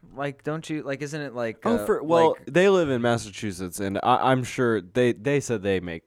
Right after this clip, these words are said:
Speaker 2: you know, on average more. They, they just
Speaker 1: Right.
Speaker 2: got minimum wage to fifteen.
Speaker 1: That's pretty baller.
Speaker 2: That's so fucking
Speaker 1: They
Speaker 2: lit.
Speaker 1: wanted, they wanted me at the golf course to,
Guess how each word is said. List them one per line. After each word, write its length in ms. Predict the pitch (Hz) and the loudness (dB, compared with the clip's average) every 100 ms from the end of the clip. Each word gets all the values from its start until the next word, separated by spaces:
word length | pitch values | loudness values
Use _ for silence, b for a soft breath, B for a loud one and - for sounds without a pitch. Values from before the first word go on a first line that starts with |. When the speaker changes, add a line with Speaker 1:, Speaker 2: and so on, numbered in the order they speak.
| _ | _
Speaker 2:
you 120 | - 95 | -12 -10
know, 200 | 85 87 _ _ | -10 -14 _ _
on 160 | 101 90 | -6 -4
average 360 | 87 87 85 | -6 -6 -8
more. 280 | 82 90 92 | -8 -6 -4
They, 220 | 92 147 | -2 -2
they 180 | 113 - | -2 -4
just 200 | 202 220 | -2 -2
Speaker 1:
Right. 80 | - | -2
Speaker 2:
got 140 | 135 | -2
minimum 300 | 139 156 151 | -2 -4 -2
wage 240 | 160 170 175 | -2 -2 -4
to 80 | 190 | -6
fifteen. 560 | 214 214 233 240 127 - | -6 -4 -6 -6 -8 -8
Speaker 1:
That's 180 | 160 - | -8 -8
pretty 220 | - 208 | -8 -6
baller. 420 | 113 120 135 113 - - | -4 -2 -2 -4 -10 -10
Speaker 2:
That's 180 | 247 | -8
so 140 | - 139 | -2 -2
fucking 380 | - 127 107 104 | 0 -4 -4 -6
Speaker 1:
They 180 | 104 | -2
Speaker 2:
lit. 80 | 156 | -2
Speaker 1:
wanted, 420 | 170 180 170 147 | -2 -4 -6 -8
they 120 | 135 160 | -6 -4
wanted 360 | 175 160 151 | -4 -6 -8
me 160 | 139 143 | -6 -6
at 140 | 139 | -8
the 40 | 135 | -8
golf 280 | 135 135 - | -6 -6 -8
course 300 | 135 123 - | -12 -12 -12
to, 160 | 117 | -14